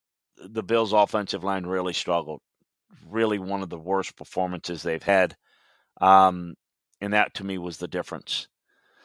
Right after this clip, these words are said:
The Saints were lifeless against the Falcons. Thought the Falcons outplayed 'em. Um,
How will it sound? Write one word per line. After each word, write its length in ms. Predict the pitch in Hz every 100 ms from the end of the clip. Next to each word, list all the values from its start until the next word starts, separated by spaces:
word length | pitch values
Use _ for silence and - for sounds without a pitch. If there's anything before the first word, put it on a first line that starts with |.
| _ _
The 100 | -
Saints 680 | - - 165 190 180 - - -
were 260 | 110 110
lifeless 1200 | 104 98 101 101 107 107 113 123 135 131 90 80 95
against 400 | 82 92 85 -
the 80 |
Falcons. 640 | - 85 78 - - - - _
Thought 200 | 92 87
the 80 | 87
Falcons 480 | 107 101 - 101 90
outplayed 560 | 78 - - 123 139
'em. 200 | 160 156 _ _ _ _ _ _ _ -
Um, 680 | 98 98 98 95 92 85